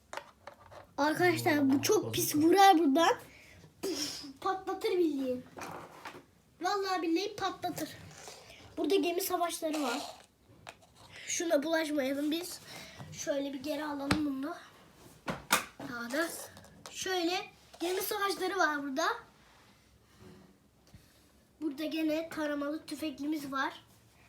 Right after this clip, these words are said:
Speaker 1: Şunu şuraya alalım. Çünkü burada gemi şeyleri var. Oraya karışmasın. Ve gemimiz de geliyor. İşte. Bu da nerenin baba bu?
Speaker 2: Amerika'nın.
Speaker 1: Amerika'nın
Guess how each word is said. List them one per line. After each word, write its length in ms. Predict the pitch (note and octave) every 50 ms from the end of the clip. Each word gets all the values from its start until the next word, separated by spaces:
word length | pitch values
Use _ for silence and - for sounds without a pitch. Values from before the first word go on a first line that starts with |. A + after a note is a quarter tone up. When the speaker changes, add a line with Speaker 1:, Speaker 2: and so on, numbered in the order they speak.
| - - -
Speaker 1:
Şunu 300 | - - D#4 D4 C#4+ C#4
şuraya 420 | - - C#4+ D4 C#4+ C4 A#3+ A#3+
alalım. 360 | B3+ C4 B3+ B3 B3+ D4 E4+ F#4 - - _ - - - - -
Çünkü 200 | - - D4 C4+ C4
burada 120 | B3+ C4
gemi 280 | C4 C4 C4 B3+ C4+ C#4 - - - - - - - - - - -
şeyleri 560 | - - B3+ B3 A#3 G#3+ F#3+ - - - -
var. 220 | C4 D4 E4 E4+ - -
Oraya 360 | B3 B3+ B3+ D4 D4+ C4+ -
karışmasın. 760 | - D4+ C#4 - - - - B3 C4 - - - G4 G#4+ A4 A4 - - - - - - - - - - - - - - - - F4
Ve 340 | G4 G#4 G#4+ G#4+ G#4+ G#4+ A4 -
gemimiz 400 | A4 A#4 G#4+ G4 F#4 F#4+ F4 -
de 80 | A4
geliyor. 640 | G#4+ F#4 F#4 E4+ F4 D#4+ C#4+ C#4 C4+ C4+ C4 C4 C4 - - - - - - - - - _ _ _ _ - - - - - - - _
İşte. 480 | - - - - - E4+ D4 - - - - - - - _ _ _ _ _ _ - - - - - - _ _ _ - - -
Bu 100 | C#4 C#4
da 180 | D4+ E4+ F4+ G4 G4 G4 - - _ _ _ _ _ _ _ _ - _ _ _
nerenin 440 | D4+ E4 F4 F#4+ F#4+ F4+ F4 E4 D4+
baba 320 | D4 D4 C#4+ C#4+ C#4 C4+ C4+
bu? 160 | D4+ F4 F4 - - - - - - - _ _ _ _ - - -
Speaker 2:
Amerika'nın. 560 | B2+ B2 A#2+ B2 A#2+ - - B2+ C#3 D#3 E3 - - - -
Speaker 1:
Amerika'nın 720 | C#4+ D#4+ F4 F#4 F#4+ F#4 - F#4 F#4 F4+ G4 G#4+ A4